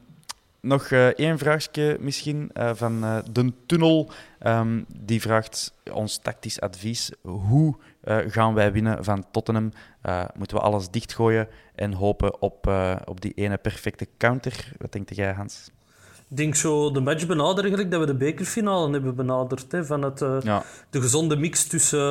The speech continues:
Speaker 2: eh, Beleuni en Leko-bal en zo ergens in het midden de, de, de gulden middenweg vinden. En, ja, ik denk dat we dan wel ver kunnen komen. Je moet,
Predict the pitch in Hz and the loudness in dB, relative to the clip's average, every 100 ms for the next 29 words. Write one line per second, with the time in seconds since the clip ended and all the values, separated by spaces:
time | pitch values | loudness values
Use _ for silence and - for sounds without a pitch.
0 | 143 135 - - - 139 120 139 139 151 | 0 -4 -12 -20 -16 -8 0 2 4 2
1 | 160 156 139 135 147 143 160 151 165 196 | 4 4 4 2 2 2 0 2 2 0
2 | 190 - - _ - 131 131 131 139 147 | -2 -12 -20 _ -8 -4 0 0 0 0
3 | 139 135 139 120 139 135 170 165 - - | 0 0 -2 -2 -2 0 0 -2 -10 -20
4 | _ _ - 139 131 131 139 131 127 143 | _ _ -6 -2 0 0 0 -2 -2 0
5 | 135 127 135 156 170 - 190 180 170 139 | 0 0 0 0 -2 -2 -2 0 0 0
6 | 127 120 - - _ _ _ _ - _ | -2 -6 -16 -20 _ _ _ _ -20 _
7 | - _ _ 127 127 160 165 147 139 135 | -20 _ _ -8 -4 -2 0 2 2 2
8 | 131 131 117 135 139 131 123 143 190 185 | 2 0 0 -4 -2 -4 -2 -2 0 0
9 | 131 131 135 131 - | -2 -2 -4 -6 -10